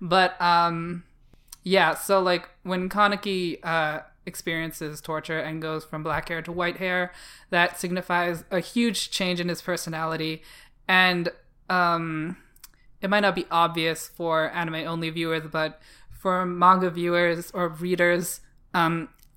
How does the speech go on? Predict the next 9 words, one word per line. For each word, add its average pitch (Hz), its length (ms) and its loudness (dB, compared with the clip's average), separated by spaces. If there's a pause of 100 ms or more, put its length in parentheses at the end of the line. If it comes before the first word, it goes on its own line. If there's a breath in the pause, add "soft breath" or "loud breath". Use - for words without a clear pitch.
Kaneki 180 640 2
goes 170 260 2
through 175 200 2
a - 20 2
lot 160 300 4
of 160 140 -2
different, 156 480 0
um, 160 280 0
traumatic 160 640 -4